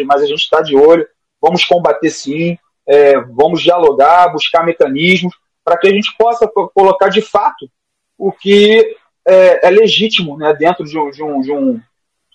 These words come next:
de um órgão, né, dentro de, de punições, né, é, de, de artigos, de ideias,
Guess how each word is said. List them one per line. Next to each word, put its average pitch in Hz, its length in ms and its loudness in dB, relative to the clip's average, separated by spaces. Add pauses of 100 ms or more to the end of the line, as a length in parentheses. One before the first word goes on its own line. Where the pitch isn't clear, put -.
(120)
de - 140 -10
um 143 160 2
órgão, 165 440 2
né, 147 120 -4
dentro 165 260 -2
de, 151 200 -8
de 139 180 -14
punições, 175 640 -2 (480)
né, 165 280 2 (300)
é, 139 600 4
de, 143 440 -4 (180)
de 165 120 -2
artigos, 196 500 0
de 156 120 0
ideias, 175 560 0